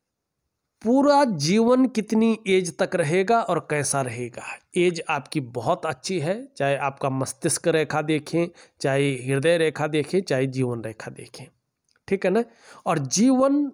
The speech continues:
अच्छा रहेगा, बहुत ज़्यादा कष्टकारी, भयंकर उतार चढ़ाव से नहीं गुजरेगा। लग्जरी गाड़ी का सुख कब तक मिलेगा?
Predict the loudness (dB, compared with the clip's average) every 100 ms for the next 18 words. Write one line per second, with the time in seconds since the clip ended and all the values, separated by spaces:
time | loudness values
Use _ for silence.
0 | _ _ _ _ _ _ _ _ -8 -6
1 | -4 -4 -4 -8 -8 -8 -10 _ _ _
2 | _ _ -4 -2 -2 0 0 -2 -4 -4
3 | -2 -4 -2 -2 -2 -6 -12 _ _ _
4 | _ _ -14 -4 2 4 2 0 -4 -4
5 | -4 -4 -2 -2 -2 -2 -4 -6 _ _
6 | _ -4 -2 0 -2 -4 -8 -14 -16 -20
7 | -20 _ _ _ _ _ _ _ -16 -4
8 | -2 0 2 2 2 2 0 0 -4 -4
9 | -10 -12 -20 -20 _ _ _ -4 -4 -2
10 | -4 -2 -4 -4 -6 -14